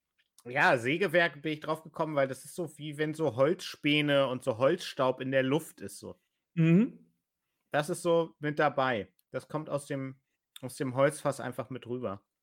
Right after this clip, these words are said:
Speaker 1: Und jetzt bin ich die ganze Zeit am gucken, weil Carsten geschrieben hat, „Ganz leichter Rauch, schöne Balance für den normalen Zwölfer von Diageo.“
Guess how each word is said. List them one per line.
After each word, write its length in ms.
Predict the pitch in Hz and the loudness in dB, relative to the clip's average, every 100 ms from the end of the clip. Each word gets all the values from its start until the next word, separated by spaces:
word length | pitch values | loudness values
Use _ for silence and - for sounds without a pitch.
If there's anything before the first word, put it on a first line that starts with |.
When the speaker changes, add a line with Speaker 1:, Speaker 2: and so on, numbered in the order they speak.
| _ _ _ _ _ _ _ _ - - - | _ _ _ _ _ _ _ _ -20 -20 -10
Speaker 1:
Und 80 | - | -2
jetzt 180 | 131 143 | 0 2
bin 100 | 175 | 2
ich 60 | 175 | 2
die 80 | 165 | 2
ganze 320 | 147 196 220 | 0 0 -4
Zeit 320 | - 170 175 | 0 0 0
am 340 | 156 151 147 _ _ _ _ _ - | -4 -6 -10 _ _ _ _ _ -8
gucken, 460 | - 180 175 - _ _ | -6 -4 -6 -8 _ _
weil 200 | - 127 123 | -4 -2 0
Carsten 680 | 147 180 - 156 160 240 - - - _ _ _ _ _ _ _ _ _ | 0 -2 -4 -12 -12 -14 -16 -18 -18 _ _ _ _ _ _ _ _ _
geschrieben 420 | 131 - 143 143 143 | -12 -4 -2 0 0
hat, 200 | 156 - | -2 0
„Ganz 360 | 135 208 - | 0 0 -2
leichter 360 | 165 170 180 165 | 2 2 2 0
Rauch, 320 | 139 180 147 | 2 2 0
schöne 360 | - 170 175 156 | -4 0 0 2
Balance 520 | 151 143 156 151 - | 2 2 2 -2 -4
für 120 | 135 | -6
den 160 | 127 123 | -4 0
normalen 580 | 120 117 131 147 135 120 | 0 2 4 4 0 -4
Zwölfer 460 | - 139 143 123 | -2 0 2 0
von 200 | - 120 | -2 -6
Diageo.“ 540 | 117 120 131 131 107 | -4 0 0 -2 -8